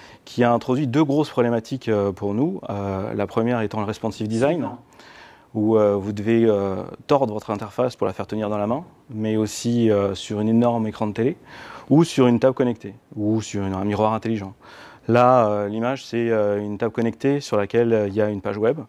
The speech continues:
Speaker 1: qui représente un jeu de plateau, et on utilise le multitouch, euh, H T M L cinq pour, euh, justement manipuler les pions.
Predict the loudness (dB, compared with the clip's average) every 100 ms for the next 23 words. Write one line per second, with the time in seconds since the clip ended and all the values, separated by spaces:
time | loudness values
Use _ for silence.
0 | -18 -20 _ -16 -8 -4 -4 -4 -6 -2
1 | -2 0 -2 -4 -4 -6 -6 -6 -4 0
2 | 0 4 4 4 2 0 0 0 -8 -14
3 | -12 -10 -10 -6 -4 -4 -4 -6 -6 -12
4 | -20 -20 -20 -20 -14 0 4 6 6 4
5 | 4 2 0 0 -2 -2 0 0 0 -4
6 | -2 0 -2 -6